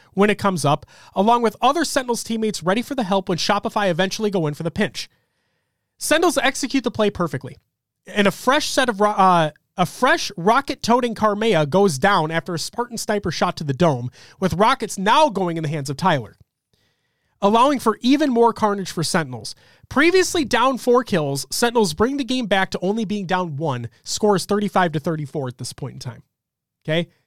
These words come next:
Just executed flawlessly. But then it got better.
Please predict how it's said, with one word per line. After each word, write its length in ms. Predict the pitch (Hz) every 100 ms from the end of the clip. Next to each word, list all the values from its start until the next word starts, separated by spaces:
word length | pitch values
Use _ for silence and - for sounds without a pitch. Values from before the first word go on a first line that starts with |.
| _
Just 260 | - 233 - -
executed 680 | 262 - 269 - 247 208 202
flawlessly. 800 | - 190 170 151 139 - 110 - _ _ _ _ _ _ _ _ _ _ _ _ _ _ _
But 100 | 180
then 120 | 233
it 80 | 359
got 240 | 254 180 -
better. 380 | 151 151 -